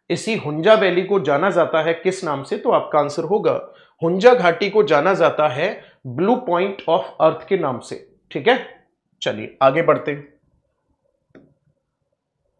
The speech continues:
रेजांगला is located near, जो रेजांगला है वो किसके पास में स्थित है? पहला पॉइंट दे रखा है चिल्लास। चिल्लास की अगर मैं बात करूंगा तो ये आता है वेस्ट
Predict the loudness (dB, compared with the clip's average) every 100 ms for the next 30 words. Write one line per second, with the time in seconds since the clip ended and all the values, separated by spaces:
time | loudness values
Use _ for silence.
0 | _ _ _ _ _ _ 2 2 6 6
1 | 6 4 6 6 4 -2 -2 -2 0 0
2 | -4 -2 0 0 -2 -2 -2 -2 -6 -10
3 | -2 0 0 2 4 4 4 4 4 2
4 | -2 -2 -2 -4 -4 -6 -4 -4 -4 2
5 | 2 2 0 0 0 -2 -4 -4 -8 -4
6 | 0 4 4 4 0 2 2 2 0 -2
7 | -2 -4 0 0 -2 -10 -18 _ _ _
8 | _ _ _ -2 4 4 2 0 2 4
9 | 4 6 6 6 2 4 4 2 0 0
10 | 0 2 2 4 2 2 -2 0 2 0
11 | -8 -16